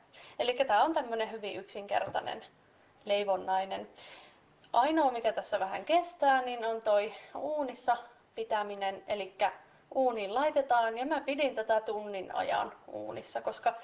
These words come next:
tässä oikeasti kestää se, että tää jähmettyy tää rahkatäyte, niin siinä meni kyllä sellainen tunti.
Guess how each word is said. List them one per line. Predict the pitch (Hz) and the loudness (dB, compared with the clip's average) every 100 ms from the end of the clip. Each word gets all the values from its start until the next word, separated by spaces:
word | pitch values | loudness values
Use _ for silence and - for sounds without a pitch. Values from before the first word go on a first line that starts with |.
| - - | -18 -2
tässä | 302 277 247 | -2 2 2
oikeasti | 214 254 254 240 220 - | 4 2 0 -2 -10 -6
kestää | 214 208 - 208 185 | -4 -4 -4 2 2
se, | 185 - - - | 2 -4 -4 -4
että | 196 - 190 | -4 0 0
tää | 196 190 | 4 4
jähmettyy | 190 196 196 185 - - - | 4 2 0 -8 -8 -10 -8
tää | - - - - - _ | -2 -4 -4 -18 -20 _
rahkatäyte, | - 196 - 196 175 190 196 | 0 0 0 -2 2 2 2
niin | 208 220 | -2 -4
siinä | 220 247 185 | -2 -2 0
meni | 226 220 | -2 -2
kyllä | 202 202 190 | -6 -4 -4
sellainen | 190 196 190 196 196 | -2 -2 0 -2 -2
tunti. | 226 226 220 220 | -4 -4 -4 -6